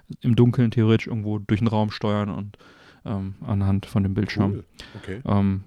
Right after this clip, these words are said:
Speaker 1: ganz witzig, also, äh, auch der Roboter-Mode sieht ziemlich cool aus, wo du halt, ähm, dieses Pack auf dem Rücken hast und dann da irgendwie Gebäude niederreißt und so. Ja, ich finde die Idee sowieso ziemlich cool.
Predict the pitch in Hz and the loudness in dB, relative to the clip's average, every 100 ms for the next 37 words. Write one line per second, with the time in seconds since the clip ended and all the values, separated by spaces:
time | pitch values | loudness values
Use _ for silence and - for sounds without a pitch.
0 | - 123 120 - 101 - 98 101 98 80 | 0 2 4 2 0 0 2 4 4 4
1 | 98 - 104 101 113 127 117 117 120 - | 2 2 2 4 4 6 6 6 4 -4
2 | - 120 - 120 110 107 107 101 104 104 | -2 -4 2 2 4 2 2 0 0 0
3 | 104 98 104 104 - 104 98 - - - | 0 -2 -2 -8 -6 -2 -2 -4 -12 -18
4 | - - 113 113 104 107 107 - 107 104 | -20 -6 -4 -2 -4 0 0 0 -2 -4
5 | - 95 101 101 - 113 104 101 - - | -2 -2 0 0 4 2 4 2 0 -8
6 | - - 117 113 113 113 113 113 104 101 | -20 -2 2 6 6 6 8 6 6 4
7 | 107 107 - 104 - 107 104 _ - - | 2 0 0 -2 4 4 2 _ -20 -20
8 | - - _ _ _ - - - 117 - | -20 -20 _ _ _ -20 -4 0 0 0
9 | - 123 123 123 117 117 117 120 - 120 | 2 4 4 4 6 6 4 2 2 0
10 | - 117 113 | 2 4 6